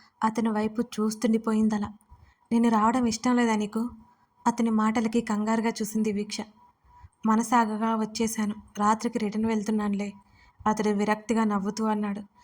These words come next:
వీక్షకి బాగా కోపం వచ్చింది. తనేం చెప్పకుండానే అందరూ వాళ్ళకి నచ్చింది అనేసుకుంటారేంటి? పళ్ళు బిగించింది కోపంగా, కోపాన్ని అణుచుకుంటూ కష్టంగా. "ఇంతకీ నీ ప్రాబ్లం ఏంటో చెప్పలేదు," అని అడిగాడు చేతన్.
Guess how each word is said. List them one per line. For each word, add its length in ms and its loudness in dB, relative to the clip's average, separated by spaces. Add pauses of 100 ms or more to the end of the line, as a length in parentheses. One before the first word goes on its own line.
(280)
వీక్షకి 380 -2
బాగా 300 0
కోపం 320 -2
వచ్చింది. 400 -4 (560)
తనేం 300 2
చెప్పకుండానే 760 2 (300)
అందరూ 300 2
వాళ్ళకి 340 0
నచ్చింది 460 0 (120)
అనేసుకుంటారేంటి? 920 -2 (520)
పళ్ళు 220 2
బిగించింది 580 0
కోపంగా, 600 0 (400)
కోపాన్ని 580 2
అణుచుకుంటూ 520 -2 (220)
కష్టంగా. 580 -2 (840)
"ఇంతకీ 460 2 (140)
నీ 60 2
ప్రాబ్లం 440 2
ఏంటో 180 0
చెప్పలేదు," 540 -4 (460)
అని 180 0
అడిగాడు 360 0
చేతన్. 440 -6